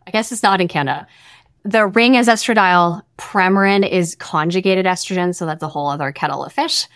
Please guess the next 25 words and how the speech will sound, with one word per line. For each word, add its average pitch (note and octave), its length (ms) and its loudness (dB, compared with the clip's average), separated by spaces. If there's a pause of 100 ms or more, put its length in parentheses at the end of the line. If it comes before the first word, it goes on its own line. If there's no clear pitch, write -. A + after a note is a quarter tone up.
(260)
And G3+ 160 4
then F#3 240 2
Vagifem F3+ 800 2
obviously F3 600 2
is F3 180 0
the E3+ 120 2
mainstay, D#3+ 680 0
or D#3+ 140 -2
most D#3+ 560 -2
patients D3 640 -6
when D3+ 180 -10
they D3 120 -8
go D3+ 180 -6
to C#3 140 -6
their C#3+ 140 -6
doctor C#3+ 320 -4
or B2+ 60 -8
gynecologist F#3+ 840 -2
are E3+ 80 -4
going D3 220 -6
to - 80 -16
be E3 120 -14
put D3 160 -8
on D3+ 160 -6
Vagifem. G3 600 -2